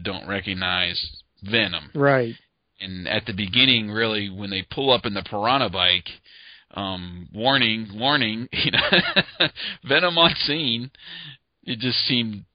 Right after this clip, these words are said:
Speaker 1: kinda hokey that they didn't notice them, and even though they were dressed up in costume or whatever. So that's, you know, I take that as a grain of salt, as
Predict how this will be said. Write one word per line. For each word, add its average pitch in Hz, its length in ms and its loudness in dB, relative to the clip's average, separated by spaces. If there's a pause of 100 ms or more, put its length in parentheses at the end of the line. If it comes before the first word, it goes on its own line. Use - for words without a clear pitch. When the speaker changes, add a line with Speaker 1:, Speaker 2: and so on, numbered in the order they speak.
(200)
Speaker 1:
kinda 123 240 0
hokey 113 500 -2
that 98 160 -4
they 101 140 -2
didn't 95 260 -8
notice 95 380 -6
them, 92 180 -6
and 87 280 -10 (460)
even 92 280 -8
though 90 100 -8
they 90 140 -8
were 85 100 -10
dressed 82 320 -6
up - 160 -10
in 80 100 -12
costume 69 640 -4
or 71 100 -16
whatever. 85 460 -4 (880)
So 165 260 8
that's, 156 520 4 (880)
you 117 160 -8
know, 80 160 -6 (380)
I 139 140 2
take 131 300 0
that 127 180 6
as 120 160 0
a 113 60 -2
grain 117 260 0
of 101 80 0
salt, 107 460 0
as 92 240 -4